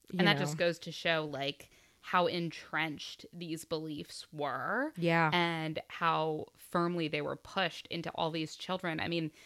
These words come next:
Speaker 2: these children were really made to believe, "Okay, I brought this on myself by
Speaker 1: Yeah.
Speaker 2: sinning, and this is my own fault. This was, I, I brought it on myself,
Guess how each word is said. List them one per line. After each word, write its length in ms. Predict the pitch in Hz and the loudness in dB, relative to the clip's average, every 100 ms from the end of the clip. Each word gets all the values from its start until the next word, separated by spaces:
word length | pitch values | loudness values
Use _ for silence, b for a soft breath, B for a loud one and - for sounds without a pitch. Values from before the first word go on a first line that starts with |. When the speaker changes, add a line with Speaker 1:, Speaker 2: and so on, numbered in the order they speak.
| b b - | b b -4
Speaker 2:
these 220 | 202 - | -2 -2
children 500 | - 202 226 160 156 | -2 -2 0 0 -2
were 320 | 156 156 151 - | -4 -4 -6 -10
really 500 | 156 156 185 220 160 | -10 -2 0 2 2
made 220 | 156 151 | -2 -4
to 80 | 147 | -4
believe, 460 | 156 156 196 156 - | -4 -2 0 -2 -2
"Okay, 240 | 165 170 196 | -6 -2 2
I 140 | 160 | 4
brought 280 | 156 156 165 | 4 2 0
this 120 | - | -2
on 120 | - 170 | -2 0
myself 680 | - - - 160 214 - - | 0 -2 4 6 6 4 0
by 200 | 156 156 | 4 4
Speaker 1:
Yeah. 60 | |
Speaker 2:
sinning, 600 | 156 - 160 190 156 147 | 4 0 2 4 4 2
and 220 | - 156 165 | -2 -2 -2
this 140 | 175 | -4
is 140 | 180 | -4
my 140 | 165 156 | -2 -2
own 280 | - 156 202 | -2 -2 -2
fault. 480 | - 160 156 160 - | -2 -2 0 -2 -4
This 200 | 160 - | -4 -4
was, 260 | 165 - - B B B - | -4 -4 -10 B B B 0
I, 280 | 110 143 | 2 2
I 20 | 160 | 0
brought 260 | 160 147 | 2 4
it 80 | 175 | 4
on 140 | 196 | 4
myself, 680 | 196 202 - 208 311 - - | 2 0 0 2 2 0 -12